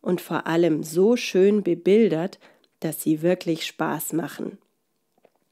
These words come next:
Ich könnte noch ewig so weitermachen. Unser Bücherschrank ist bis zum Rand voll. Aber ich fände es viel schöner, wenn ihr in die Kommentarfunktion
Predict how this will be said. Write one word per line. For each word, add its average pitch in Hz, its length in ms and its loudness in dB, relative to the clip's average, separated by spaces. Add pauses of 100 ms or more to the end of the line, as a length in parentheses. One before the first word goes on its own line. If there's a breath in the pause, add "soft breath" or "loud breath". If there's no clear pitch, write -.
(560 loud breath)
Ich 175 220 2
könnte 202 400 2
noch 160 320 -2
ewig 233 540 2
so 180 280 2
weitermachen. 165 920 0 (260)
Unser 170 300 4
Bücherschrank 180 840 0 (340 loud breath)
ist - 240 -8
bis 185 200 0
zum 170 220 -2
Rand 165 420 -2
voll. 160 440 -4 (580)
Aber 180 420 0 (180)
ich 190 200 -2
fände 170 420 2
es 160 220 -10
viel 311 320 4
schöner, 175 600 2 (360 soft breath)
wenn 170 280 4
ihr 285 380 4
in 160 160 0
die - 140 -6
Kommentarfunktion 190 1300 0